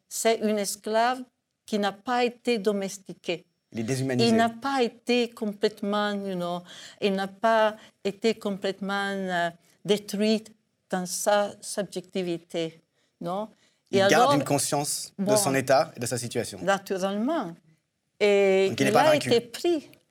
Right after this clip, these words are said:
Speaker 1: dans les années soixante. Caliban a été pris dans la littérature, littérature anticoloniale comme le symbole, le symbole, non, de personnages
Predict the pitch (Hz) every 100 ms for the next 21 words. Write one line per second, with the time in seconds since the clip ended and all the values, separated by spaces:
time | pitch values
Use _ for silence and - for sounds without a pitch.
0 | - 247 240 214 240 233 269 247 - 226
1 | - - 285 196 247 - _ _ _ _
2 | - 233 240 226 269 226 220 - _ _
3 | 185 208 - 254 247 - 233 233 220 220
4 | - - 214 214 214 226 220 226 226 226
5 | 214 220 254 254 226 214 - 233 233 -
6 | 233 262 233 - 214 208 208 214 214 190
7 | 208 _ _ _ _ _ - 269 233 220
8 | - 220 208 233 247 175 - _ 190 214
9 | - 214 208 220 240 247 254 - - -
10 | _ 185 190 208 220 - _ _ _ 202
11 | 196 190 185 175 - _ _ _ _ -
12 | 190 185 - 208 196 226 226 226